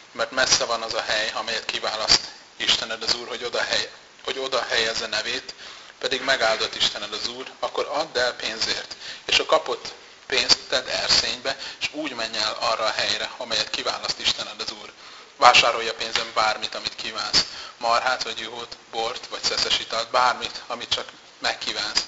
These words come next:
És egyél ott Istenednek, az Úrnak színe előtt. És örvendezz háza nép-, házad népével együtt. A lakóhelyeden levő lévitáról sem feledkezz meg,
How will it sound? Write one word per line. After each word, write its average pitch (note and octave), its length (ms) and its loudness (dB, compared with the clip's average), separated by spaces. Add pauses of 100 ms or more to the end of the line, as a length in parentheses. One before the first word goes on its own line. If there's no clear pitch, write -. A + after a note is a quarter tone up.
És - 140 4
egyél C3 380 2
ott B2 160 -6
Istenednek, A2+ 600 -2
az B2+ 220 -2
Úrnak A#2+ 360 -6
színe A2 280 2
előtt. G#2+ 300 -6 (520)
És - 240 4
örvendezz C3 600 2 (100)
háza B2+ 280 6
nép-, A#2 340 -6 (180)
házad C#3 640 2
népével A#2 560 -4
együtt. A2+ 440 -8 (480)
A A#2+ 80 2
lakóhelyeden C3 600 4
levő A#2+ 220 -2
lévitáról A#2 560 -2
sem A2 240 0
feledkezz A#2 520 -4
meg, A2+ 120 -6